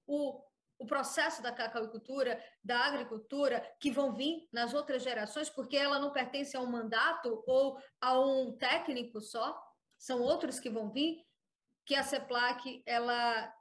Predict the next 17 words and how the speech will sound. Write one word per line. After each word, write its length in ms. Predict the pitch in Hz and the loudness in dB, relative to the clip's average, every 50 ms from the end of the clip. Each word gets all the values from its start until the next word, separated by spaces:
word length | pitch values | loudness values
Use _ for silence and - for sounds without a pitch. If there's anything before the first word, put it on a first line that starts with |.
| _ - | _ 0
tem 160 | 294 285 277 | 0 0 0
uma 160 | 269 262 254 | 0 -2 -2
história 680 | 240 - - - - 226 214 208 220 226 262 294 302 - _ _ _ _ _ _ _ _ | -4 -4 -8 -6 -2 -2 0 0 0 -2 -2 -4 -4 -10 _ _ _ _ _ _ _ _
e 80 | - 233 | 0 2
ela 160 | 240 240 240 | 2 2 2
fez 240 | 240 - 240 233 247 | 2 0 0 2 2
a 40 | 247 | 0
história 360 | 240 - - 254 220 226 226 | -2 -2 0 0 2 2 2
do 100 | 214 226 | 0 0
Brasil 340 | 220 226 226 220 220 220 208 | 0 0 -2 -2 -2 -6 -8
também. 380 | - 247 226 - - - - - - - - - _ _ _ | -6 -6 -6 -6 -8 -12 -14 -16 -20 -20 -20 -20 _ _ _
Muito 400 | 226 247 302 392 494 480 466 415 | 2 4 6 6 6 6 4 2
obrigada 500 | 320 320 302 240 254 247 247 247 262 254 | 4 2 2 4 4 4 4 4 2 0
por 160 | 254 277 220 | -2 -6 -2
terem 380 | - 269 254 254 254 240 240 | 2 2 2 2 0 -4 -4
participado 640 | - 269 240 240 - - 262 - 240 233 240 240 233 | -2 -2 -2 -2 -4 -8 -6 0 2 4 4 4 2
aqui 360 | 233 240 240 240 240 247 262 | 0 -2 -2 -4 -4 -4 -4